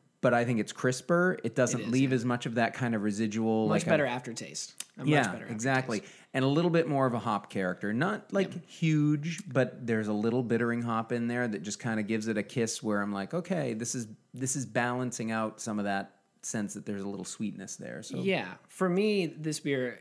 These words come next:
Speaker 2: if for whatever godforsaken reason I was gonna go to the beach and, like, spend some time outside,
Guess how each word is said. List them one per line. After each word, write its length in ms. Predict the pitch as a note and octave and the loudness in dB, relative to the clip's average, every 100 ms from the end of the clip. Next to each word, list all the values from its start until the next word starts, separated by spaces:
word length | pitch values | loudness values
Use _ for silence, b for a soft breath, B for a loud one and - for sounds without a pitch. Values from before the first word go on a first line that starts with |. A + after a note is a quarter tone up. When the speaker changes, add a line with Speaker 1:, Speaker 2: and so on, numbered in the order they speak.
| - | -12
Speaker 2:
if 160 | D3 C3+ | -10 -10
for 380 | - - - D3 | -12 -14 -6 -4
whatever 380 | C3+ C3+ C3+ C3 | -2 -2 -4 -6
godforsaken 680 | C3+ B2 - C3 B2 B2 A#2+ | -6 -6 -6 -8 -8 -8 -8
reason 260 | A#2 A#2+ | -8 -8
I 40 | A2+ | -8
was 120 | - | -8
gonna 180 | A#2 A#2+ | -6 -6
go 120 | A#2 | -6
to 60 | A2+ | -8
the 80 | A2 | -8
beach 360 | A2+ A#2+ - | -8 -8 -8
and, 140 | B2+ A2+ | -10 -10
like, 160 | A2 | -10
spend 340 | - A#2 A2+ B2 | -12 -10 -8 -8
some 140 | A#2+ | -8
time 260 | A2+ A2+ A#2+ | -10 -10 -8
outside, 480 | B2+ C#3+ C#3 C#3+ | -8 -6 -6 -8